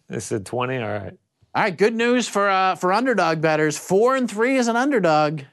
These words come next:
Speaker 2: Dan Hooker. So he's cashed more than, than he hasn't. And he is just looking happy.
Speaker 1: We have his skateboard somewhere around here.
Speaker 2: You have a Dan,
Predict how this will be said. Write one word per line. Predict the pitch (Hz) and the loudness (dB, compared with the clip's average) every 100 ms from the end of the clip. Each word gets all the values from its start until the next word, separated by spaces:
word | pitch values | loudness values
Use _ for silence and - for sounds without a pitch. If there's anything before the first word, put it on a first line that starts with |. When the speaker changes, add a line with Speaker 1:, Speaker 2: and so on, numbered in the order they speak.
| _ - | _ -6
Speaker 2:
Dan | 156 147 | -2 -2
Hooker. | 143 135 143 139 - _ _ _ _ _ _ _ _ | -2 0 0 -2 -8 _ _ _ _ _ _ _ _
So | - | -6
he's | 127 135 | -4 -2
cashed | 175 185 196 | -2 -4 -4
more | 175 180 202 | -2 0 0
than, | 196 202 196 - | 0 -2 -2 -4
than | 180 | -4
he | 196 | -2
hasn't. | 196 208 143 120 127 - _ _ _ _ | 0 0 0 -2 -4 -8 _ _ _ _
And | 117 123 | -8 -2
he | 156 226 | 2 2
is | 147 | 0
just | 127 113 | -4 -4
looking | 131 175 185 185 | 0 0 0 0
happy. | 151 139 131 92 90 - _ _ _ _ | 0 -2 -4 -8 -8 -12 _ _ _ _
Speaker 1:
We | 113 117 | -4 0
have | 208 | 0
his | 180 117 | -2 -4
skateboard | - 170 196 170 113 104 | -4 0 0 0 -2 -2
somewhere | - 156 127 107 | -4 -4 -2 -4
around | 98 95 92 | -4 -6 -6
here. | 95 95 - _ _ _ _ _ _ _ - | -8 -10 -18 _ _ _ _ _ _ _ -14
Speaker 2:
You | 123 131 | -4 -4
have | 120 | -2
a | 123 | -4
Dan, | 123 131 139 | -2 -2 -4